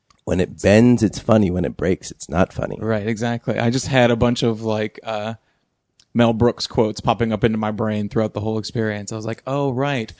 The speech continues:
Speaker 2: When I break my hand or when I break my finger, it's a tragedy. But when you fall into a manhole and die, it's comedy," or whatever that quote is.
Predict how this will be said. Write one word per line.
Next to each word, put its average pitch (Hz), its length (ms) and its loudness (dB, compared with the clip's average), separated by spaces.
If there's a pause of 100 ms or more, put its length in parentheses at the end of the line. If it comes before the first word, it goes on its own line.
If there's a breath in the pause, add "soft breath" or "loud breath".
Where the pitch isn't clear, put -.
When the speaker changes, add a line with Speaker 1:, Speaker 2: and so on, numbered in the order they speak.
(140 soft breath)
Speaker 2:
When 117 140 2
I 127 120 8
break 131 220 4
my 123 140 6
hand 123 460 4
or 117 80 8
when 120 160 6
I 120 80 6
break 113 160 2
my 117 100 2
finger, 123 240 4
it's 113 140 4
a 120 40 2
tragedy. 120 380 0
But 104 140 -4
when 107 100 -6
you 117 100 0
fall 117 220 6
into 113 160 4
a 110 60 2
manhole 117 420 4
and 104 100 0
die, 120 200 2
it's 104 180 -6
comedy," 104 560 -2
or 107 100 -6
whatever 110 340 -2
that 101 120 -4
quote 110 240 2
is. 110 380 2